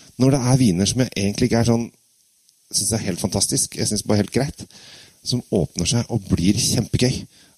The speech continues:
Da blir jeg ekstra glad. Så i dag så skal vi da, um, hylle La, <laughs> La Ganja. Eh, vinen, den skrives også litt rart. Eh, Barbera d'Alba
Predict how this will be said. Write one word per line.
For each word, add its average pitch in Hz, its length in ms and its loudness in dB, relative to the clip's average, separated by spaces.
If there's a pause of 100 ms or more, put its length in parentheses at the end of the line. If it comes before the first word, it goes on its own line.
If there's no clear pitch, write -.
(140)
Da 80 280 2
blir 71 180 0
jeg 64 100 -6
ekstra - 280 -4
glad. - 280 -18 (300)
Så 165 140 4
i 160 60 4
dag 196 240 2
så 170 140 4
skal 147 280 2
vi 147 100 0
da, 143 100 0 (200)
um, 147 140 0 (360)
hylle 123 340 6 (160)
La, 117 140 6 (240)
<laughs> 110 220 0
La 120 160 2
Ganja. 151 440 2 (720)
Eh, 113 1120 4
vinen, 151 240 4
den 120 160 4
skrives 85 320 4
også 80 160 2
litt - 160 4
rart. - 220 0 (100)
Eh, 120 680 4 (520)
Barbera 107 380 2
d'Alba 104 380 0